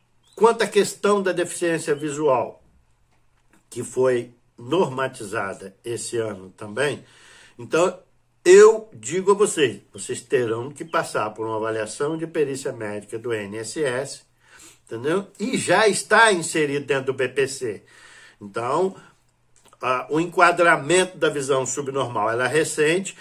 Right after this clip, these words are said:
mas se você não estiver no cadastro do B P C nos últimos cinco anos, mesmo que sua deficiência seja moderada ou grave, você não será enquadrado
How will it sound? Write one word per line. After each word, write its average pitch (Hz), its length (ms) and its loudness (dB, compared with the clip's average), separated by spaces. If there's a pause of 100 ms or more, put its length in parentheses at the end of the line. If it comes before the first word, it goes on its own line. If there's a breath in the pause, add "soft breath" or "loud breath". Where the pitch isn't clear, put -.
(160 loud breath)
mas 156 160 -4
se 175 120 -4
você 160 380 0
não 175 260 0
estiver 202 480 -2
no 165 120 -4
cadastro 147 520 -2
do 127 40 -10
B 135 120 2
P 135 160 -2
C 117 200 -8
nos 127 240 -8
últimos 127 500 -6
cinco 151 320 -2
anos, 185 260 2 (300 loud breath)
mesmo 196 720 6
que 143 480 0
sua - 480 -2
deficiência 143 720 -6
seja 123 340 -2
moderada 120 560 -4
ou 190 60 0
grave, 165 380 -2 (280 loud breath)
você 165 340 -4
não 160 560 -2
será 147 440 -2
enquadrado 123 760 -4